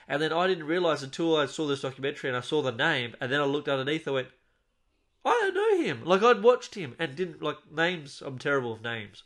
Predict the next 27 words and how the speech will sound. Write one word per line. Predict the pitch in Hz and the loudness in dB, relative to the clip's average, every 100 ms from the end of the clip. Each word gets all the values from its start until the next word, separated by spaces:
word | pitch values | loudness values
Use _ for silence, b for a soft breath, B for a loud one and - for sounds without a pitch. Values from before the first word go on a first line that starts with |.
| _ | _
obviously. | 135 107 - - _ B B | -8 -8 -14 -20 _ B B
And | 139 135 | -4 2
then, | 139 123 123 | 2 0 -4
uh, | 139 123 120 117 - _ - 123 _ _ | 0 0 0 -2 -10 _ -20 -20 _ _
to | 135 | -6
see | 131 165 170 | 0 2 2
him, | 156 | 2
I | 123 | -2
was | 123 | -4
like, | 196 | -12
"Oh | 226 | -10
my | 175 | -6
goodness, | 208 220 - | -4 -4 -6
I've | 196 | -8
seen | - 180 | -4 -6
him | 156 165 135 | -6 -12 -14
in | 117 | -14
so | - - 117 196 | -16 -12 -10 -8
many | 190 170 | -8 -8
films." | 160 170 147 113 110 120 - B B B - | -10 -10 -8 -10 -14 -18 -20 B B B -6
And, | 127 127 120 | -2 -2 0
um, | 127 120 113 | 0 0 -2
like, | 131 117 | -4 0
I'd | 131 123 | -2 -2
seen | 135 123 | -8 -8
his | 110 110 | -10 -10
stuff, | - 147 120 | -6 -6 -6